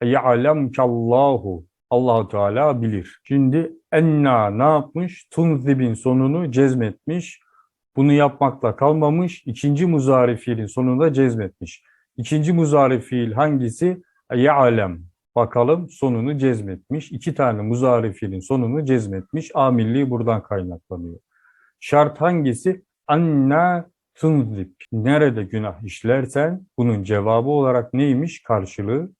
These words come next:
Ya'lemkallahu. Allahu Teala bilir. Bu da cevabı. Diğeri eyyu. Bu da eyyu hangi manası diyebiliriz? Örneğe bakalım. Eyyu alimin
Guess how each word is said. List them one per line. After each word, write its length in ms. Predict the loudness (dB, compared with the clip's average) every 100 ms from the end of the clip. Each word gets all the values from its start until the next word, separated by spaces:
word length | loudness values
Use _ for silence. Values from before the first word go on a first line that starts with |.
| _
Ya'lemkallahu. 1600 | 0 2 4 2 4 2 2 -2 0 0 -2 0 0 0 -4 -14 -16 _ _
Allahu 400 | -2 0 0 -4
Teala 680 | -4 -4 -4 -2 -2 -2 -6 -14 -8
bilir. 420 | -4 -4 -6 -12 -4
Bu 140 | -2 2
da 220 | 2 2
cevabı. 520 | 0 2 0 -2 -12 _ -4 2
Diğeri 480 | 4 6 4 2 -2 0
eyyu. 540 | 2 2 0 -4 -10 _
Bu 140 | -2 0
da 300 | 0 -2 -4
eyyu 580 | 0 2 2 2 0 -6 _ -2
hangi 340 | 0 2 2
manası 800 | 4 4 2 0 -4 -6 -6 -6 -4
diyebiliriz? 760 | 0 0 -2 -6 -4 -6 -8 _ 0
Örneğe 420 | 2 4 4 4
bakalım. 520 | 2 0 -2 -2 -6 _ 0
Eyyu 460 | 2 2 2 4
alimin 920 | 4 6 6 6 4 0 -2 -4 -8